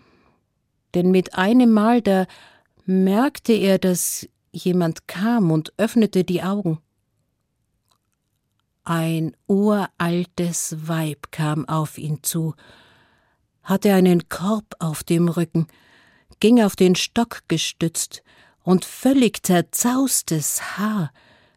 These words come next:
Flechten und Moos waren darin. "Was machst du denn da?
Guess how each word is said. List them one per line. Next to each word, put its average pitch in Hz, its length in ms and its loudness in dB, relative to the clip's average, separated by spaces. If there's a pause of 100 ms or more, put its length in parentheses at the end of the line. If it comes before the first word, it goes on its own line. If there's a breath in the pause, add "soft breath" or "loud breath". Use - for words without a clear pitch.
Flechten 220 600 2
und 175 260 2
Moos 233 460 4
waren 165 260 2
darin. 160 380 0 (2250 soft breath)
"Was 180 200 -6
machst 170 360 0
du 170 100 2
denn 247 240 2
da? 156 340 0